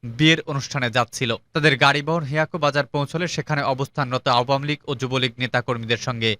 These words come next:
কথা কাটাকাটি হয়। এক পর্যায়ে উভয় পক্ষ সংঘর্ষে জড়িয়ে পড়ে। এ সময় উভয় পক্ষের নেতাকর্মীদের মাঝে ধাওয়া পাল্টা ধাওয়ার ঘটনা ঘটে। সংঘর্ষের সময় আওয়ামী লীগ কর্মীরা বেশ কয়েকটি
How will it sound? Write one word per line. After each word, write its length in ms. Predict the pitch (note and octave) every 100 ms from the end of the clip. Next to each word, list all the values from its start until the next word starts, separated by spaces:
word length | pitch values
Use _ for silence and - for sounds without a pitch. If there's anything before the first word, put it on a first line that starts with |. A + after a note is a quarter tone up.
| _
কথা 300 | D3 C#3 C3+
কাটাকাটি 520 | - C3 C3 A#2 G#2+
হয়। 200 | A2 A#2+ - _
এক 160 | D#3+ D#3+
পর্যায়ে 320 | G#3 G3 A3
উভয় 280 | G#3 E3 F3+
পক্ষ 280 | F3 E3+ -
সংঘর্ষে 560 | G3+ D#3+ C#3+ D#3+ - C#3+
জড়িয়ে 280 | D3 C#3+
পড়ে। 260 | B2+ B2 A#2+ - -
এ 100 | F3+
সময় 220 | A3 A3
উভয় 200 | F#3 G3
পক্ষের 320 | G#3 - G#3+
নেতাকর্মীদের 680 | E3+ F3+ E3+ F3+ E3+ E3 D3+
মাঝে 300 | D#3 D#3 F3+
ধাওয়া 260 | D3 D3+
পাল্টা 340 | C#3+ D3 C#3 C3+
ধাওয়ার 220 | C#3 B2+
ঘটনা 400 | C#3+ C#3 C#3 A#2+
ঘটে। 300 | B2+ A#2+ A2+ -
সংঘর্ষের 460 | - C#3+ B2+ B2+ C#3
সময় 300 | - D3 E3
আওয়ামী 400 | - C#3+ D3 D3+
লীগ 120 | D#3+ -
কর্মীরা 300 | D3 C#3 C3+
বেশ 220 | B2 -
কয়েকটি 420 | C#3+ B2+ C3+ A#2+